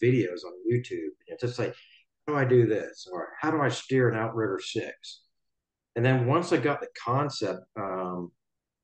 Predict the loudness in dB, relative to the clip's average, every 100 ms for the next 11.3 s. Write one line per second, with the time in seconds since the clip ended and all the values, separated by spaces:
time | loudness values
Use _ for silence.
0 | _ -2 0 0 2 2 2 0 -2 -4
1 | -4 -6 -6 -6 _ _ _ -10 0 2
2 | 2 0 0 0 -2 -8 -18 _ _ _
3 | _ _ -10 -2 0 2 2 2 2 0
4 | -2 -2 -4 -8 _ _ _ _ _ _
5 | -2 0 0 -2 -8 -10 -16 _ _ _
6 | _ _ _ _ _ _ _ _ _ _
7 | _ _ -4 2 4 6 4 6 6 6
8 | 2 -6 _ _ _ _ _ -4 0 0
9 | 0 -2 -6 -14 _ 2 4 6 2 0
10 | 2 2 0 -2 0 0 2 0 -2 0
11 | 2 2